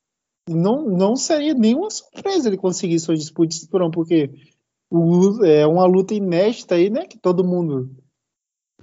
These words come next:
quer ver, querendo ou não, é, né, acho que seria uma coisa bem interessante, né? Tem um, eu vejo, não acho impossível, não.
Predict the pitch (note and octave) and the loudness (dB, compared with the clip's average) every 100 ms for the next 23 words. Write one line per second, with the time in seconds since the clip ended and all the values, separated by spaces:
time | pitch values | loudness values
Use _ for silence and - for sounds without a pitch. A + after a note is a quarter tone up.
0 | - E3 F#3+ G3 C#3+ D3+ G#3 A#3 E3+ E3 | -2 2 2 2 0 2 2 2 0 0
1 | E3+ F3 D#3 C#3 D3+ G3+ G#3+ D3 C3+ B2+ | 0 -2 -2 -2 -2 -2 -2 0 0 -2
2 | A#2+ A2+ A2 _ _ _ _ _ _ _ | -6 -8 -12 _ _ _ _ _ _ _
3 | _ _ - _ _ _ _ _ _ _ | _ _ -20 _ _ _ _ _ _ _
4 | _ _ D3+ D3+ G#3+ - F3 E3 - G3 | _ _ -4 0 0 2 2 2 -2 2
5 | F#3+ G3+ B3 - B3 A#3 E3 F3+ D4 F4 | 2 2 0 0 0 0 -2 -2 -2 -8
6 | E4+ - - A#3 G3 - - _ - F3+ | -10 -10 -6 -2 -2 -6 -18 _ -6 -6
7 | B3+ - - G#3 E4 C#4+ D3 C#3 D3 G#3 | -6 -6 -2 0 0 -4 -2 -2 2 2
8 | G#3+ F3 C3 C3+ D#3+ F#3 F#3 F#3+ F3+ E3+ | 2 -2 -4 -4 0 0 0 -8 -10 -8
9 | - - E3 D3 C3+ B2+ A#2+ | -8 -6 -4 -4 -6 -6 -10